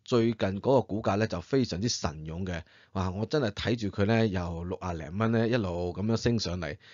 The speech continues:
咁啊，升到而家呢一個水平呢，已經係好不得了啦。不過呢，我相信佢仲未升完。嗱，琴日呢，佢就升咗大概五個percent左右啦。咁啊，報緊呢，就係超過九十五蚊。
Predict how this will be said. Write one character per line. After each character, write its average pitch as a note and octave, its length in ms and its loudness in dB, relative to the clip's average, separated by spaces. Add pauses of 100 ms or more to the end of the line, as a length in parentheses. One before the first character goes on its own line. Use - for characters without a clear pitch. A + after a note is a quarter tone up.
(160)
咁 C3+ 160 2
啊， A2 60 4
升 C#3 240 2
到 A2 120 2
而 D2+ 280 -4
家 B2 160 6
呢 B2 100 4
一 C3 120 6
個 G2+ 160 -2
水 G2 160 0
平 F2+ 160 0
呢， G#2+ 180 0 (240)
已 F#2+ 140 -4
經 B2 160 -2
係 F#2 180 0
好 F2 260 -2
不 G#2+ 160 6
得 - 140 2
了 F2 240 -2
啦。 E2 160 -4
不 F3 80 0
過 B2+ 200 4
呢， D3 140 4 (220)
我 G#2+ 100 -2
相 D3 160 6
信 G#2+ 160 2
佢 F#2+ 180 2
仲 E2+ 180 -2
未 E2+ 100 -4
升 A2+ 220 0
完。 E2 260 -4 (360)
嗱， - 120 -6
琴 A#2 140 4
日 A#2 100 2
呢， G3 160 2 (320)
佢 A2+ 320 6
就 G2+ 240 4
升 D3+ 260 2
咗 B2 140 4
大 F#2 160 0
概 G#2 160 0
五 F#2 300 -6
個 G#2 100 -2
percent A#2 320 2
左 G#2 100 0
右 G#2 80 2
啦。 A2 220 2 (160)
咁 C#3 160 2
啊， G2 140 2
報 A2+ 180 6
緊 F#2+ 140 -2
呢， B2 120 2
就 F#2 120 -2
係 F2 80 -4
超 - 220 -2
過 - 220 -2
九 - 200 -2
十 - 100 -4
五 F2+ 240 -4
蚊。 A#2+ 220 4